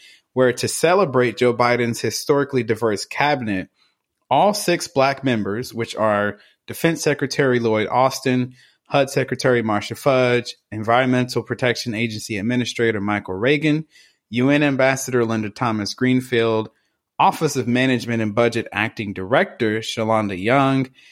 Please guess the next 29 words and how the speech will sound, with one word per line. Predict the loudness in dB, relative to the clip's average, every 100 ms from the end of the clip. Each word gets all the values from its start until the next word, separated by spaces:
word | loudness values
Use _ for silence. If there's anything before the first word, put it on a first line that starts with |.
| _ _
and | -8 -8
Council | -2 -2 0 0 0
of | 0
Economic | -2 0 0 0 0
Advisors | -2 0 0 0 -2 -4 -4
Cecilia | -8 -4 0 0 0
Rouse, | -2 2 2 2 0 -6 -14 -12
um, | -10 -10 -4
and | 0 2 4
moderator | 4 4 2 0 -4
Cedric | -2 -2 -2 -6
Richmond. | -6 -6 -8 -8 -6
They |
were | -6 -4 2
all | 4 4 2 0
there, | 0 0 -2 -4 -10 -20 -20 -20 _ -14
uh, | -4 -2 0
and | 2
they | 2 2
were | 2
convened | 0 0 2 2 0 0
for | 0 0
what | 0
was | -2 -6
called | -2 -2 -2
an | -2
unprecedented | -4 -4 0 0 0 -4 -4 -6 -10 -4
roundtable | 0 2 0 -2 -4 -6 -12
discussion. | -14 -8 0 0 0 -6 -12